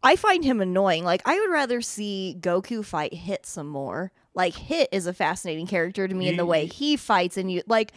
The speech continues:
Speaker 1: just somebody that's a total badass and can't
Speaker 2: Yeah.
Speaker 1: be defeated. I'm like, "Well, you're boring then. Like, fuck off."
Speaker 2: He's not. <sighs> He, well, he can be defeated, and they defeated him.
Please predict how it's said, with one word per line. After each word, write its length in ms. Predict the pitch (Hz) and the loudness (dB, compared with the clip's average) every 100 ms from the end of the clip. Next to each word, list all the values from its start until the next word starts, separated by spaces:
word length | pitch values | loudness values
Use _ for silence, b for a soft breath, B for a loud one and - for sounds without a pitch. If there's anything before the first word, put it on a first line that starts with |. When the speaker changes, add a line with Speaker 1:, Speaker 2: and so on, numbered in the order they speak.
| B B | B B
Speaker 1:
just 240 | 339 392 | -2 0
somebody 400 | 453 381 294 285 | -2 0 0 2
that's 140 | 277 240 | 0 0
a 60 | |
total 320 | 208 233 208 175 | -2 0 0 0
badass 600 | 170 165 175 185 202 - | 2 2 4 4 2 0
and 100 | 165 | -4
can't 100 | 131 | 2
Speaker 2:
Yeah. 160 | 131 - | 2 2
Speaker 1:
be 200 | 185 175 | 0 -2
defeated. 580 | 170 - 190 185 202 | -4 -2 -2 2 4
I'm 140 | 196 202 | 4 2
like, 160 | 202 214 | 2 4
"Well, 120 | 233 | 6
you're 180 | 233 240 | 6 4
boring 480 | 190 185 131 131 | 4 2 2 -2
then. 180 | 160 151 | -2 -2
Like, 180 | 156 156 | -4 -6
fuck 240 | - 160 156 | 0 0 0
off." 340 | 131 113 - - B B B 160 | 0 -2 -4 -12 B B B -10
Speaker 2:
He's 360 | 175 180 190 | -6 -4 -6
not. 220 | 214 226 151 | -8 -8 -8
<sighs> 40 | 143 127 B B B B B B _ _ _ _ - - - _ _ _ b b b b | -10 -12 B B B B B B _ _ _ _ -20 -20 -20 _ _ _ b b b b
He, 140 | 160 _ _ | -16 _ _
well, 300 | 180 175 165 | -6 2 4
he 160 | 160 175 | 2 0
can 160 | 190 185 | 0 0
be 100 | 185 | 0
defeated, 680 | 175 - 139 123 147 165 | 0 0 2 2 0 0
and 420 | 151 135 131 139 131 | -2 -2 -2 -4 -2
they 120 | 120 | -2
defeated 580 | 131 131 127 113 113 110 | -2 -4 -4 -4 -4 -4
him. 280 | 117 123 | -4 -6